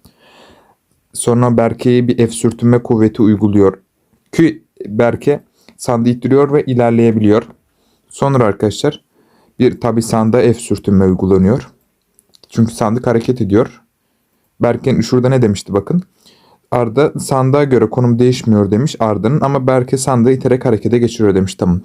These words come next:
Şimdi Arda'ya da bir F sürtünme kuvveti etki ediyor ve bu yönde olması lazım. Çünkü bakın totalde sistem bu tarafa doğru A ivmesiyle gidiyor ya.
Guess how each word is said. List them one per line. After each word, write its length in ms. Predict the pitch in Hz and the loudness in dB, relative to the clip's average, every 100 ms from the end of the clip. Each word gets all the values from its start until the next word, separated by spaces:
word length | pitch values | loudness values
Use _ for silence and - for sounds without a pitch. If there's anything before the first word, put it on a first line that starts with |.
| - | -6
Şimdi 200 | 110 95 | -2 0
Arda'ya 300 | 92 104 117 | 0 2 2
da 120 | 127 | 0
bir 160 | 113 - | -4 -2
F 100 | 104 | -4
sürtünme 440 | - 101 - 107 | -2 -6 0 0
kuvveti 380 | - 104 98 107 | 2 0 2 0
etki 220 | 101 - | -2 -2
ediyor 240 | 104 120 143 | 2 2 2
ve 160 | 135 | 2
bu 80 | 123 | 2
yönde 240 | 131 110 | 2 4
olması 440 | 85 87 95 - 85 | 2 2 -2 -4 -6
lazım. 220 | 90 - _ - _ | -6 -8 _ -20 _
Çünkü 280 | - 123 117 | -6 -4 -2
bakın 280 | 131 - 185 - _ _ | -2 -4 -8 -18 _ _
totalde 440 | - 123 120 117 143 | -6 -2 0 0 -2
sistem 460 | - - 143 139 | -4 -4 -4 -2
bu 80 | 135 | -2
tarafa 360 | 143 120 110 104 | -2 -2 0 0
doğru 180 | 117 127 | 0 0
A 220 | 131 131 | 0 2
ivmesiyle 500 | 127 117 113 127 117 | 2 2 2 0 0
gidiyor 380 | 101 101 143 151 | -2 0 0 2
ya. 160 | 90 | 0